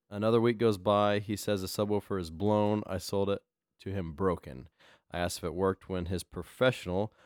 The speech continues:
hooked it up a week ago. No response, just saying it was blown. I sold him broken equipment, et cetera, et cetera. Normally, if it was immediately after the sale, I'd work with someone, but taking a five hundred dollar speaker for two plus weeks, asking how to hook it up,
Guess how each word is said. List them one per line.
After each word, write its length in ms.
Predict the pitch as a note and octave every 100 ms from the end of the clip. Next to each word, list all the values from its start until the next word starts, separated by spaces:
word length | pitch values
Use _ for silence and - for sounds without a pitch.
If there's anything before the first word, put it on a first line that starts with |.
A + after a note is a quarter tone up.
| _ -
hooked 200 | G2+ -
it 60 | F#2+
up 120 | F2+
a 40 |
week 240 | G#2+ C#3 -
ago. 320 | F2 F2 F#2+
No 160 | G#2 G2
response, 480 | F#2 - G2+ G2
just 240 | - G2 -
saying 240 | F#2+ F#2+
it 80 | F2+
was 140 | F2+
blown. 400 | D#2+ E2+ C#2+ C#2 - _ _
I 80 | F#2+
sold 240 | - G2
him 140 | F#2 E2+
broken 320 | F#2+ F#2+ F2
equipment, 460 | E2 F2+ D#2+ E2 -
et 120 | E2
cetera, 320 | - E2+ E2
et 100 | D#2+
cetera. 360 | - D2 B1 - _ _ _ _ _ _
Normally, 420 | G2 A2 A2 G#2+
if 120 | G#2 G#2
it 100 | -
was 220 | F#2 F2
immediately 380 | F2 G#2 G2 G2
after 180 | F#2+
the 80 | F2
sale, 240 | F2 F#2+ F2+
I'd 140 | F2
work 200 | G#2 G#2+
with 120 | F#2+
someone, 320 | - F2 F2
but 200 | E2 E2
taking 320 | - G2+ G2+ F2+
a 60 |
five 300 | - G2+ G2+
hundred 140 | G#2+ G2+
dollar 180 | G2+
speaker 480 | G2 - F#2 F#2 F#2
for 160 | - F#2+
two 180 | - G#2+
plus 320 | G#2+ G2+ -
weeks, 300 | F2+ F2 -
asking 380 | G2 G2+ - F#2+
how 160 | G2+ F#2+
to 80 |
hook 220 | F2 F#2+ -
it 100 | F2
up, 240 | E2 E2